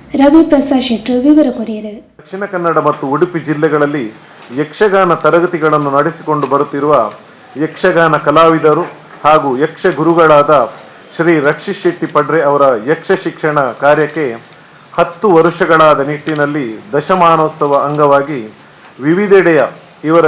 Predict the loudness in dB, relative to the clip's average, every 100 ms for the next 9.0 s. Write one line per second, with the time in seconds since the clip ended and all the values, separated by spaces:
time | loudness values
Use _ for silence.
0 | 0 -6 -2 0 0 0 0 0 -2 -2
1 | -4 -2 -2 -2 -6 -8 -10 -16 -20 -20
2 | -20 -6 -2 2 4 4 2 0 -6 -4
3 | -2 -2 0 -2 -2 -8 -12 -4 -2 0
4 | 0 0 2 0 0 -2 -2 -4 -6 -6
5 | -4 0 0 -2 -2 2 2 2 0 -2
6 | -10 -20 -20 -8 -6 -4 -4 -2 0 2
7 | 2 0 -2 -2 -2 0 0 0 -2 -4
8 | -2 -2 -2 -2 -2 -4 -2 -2 -2 -4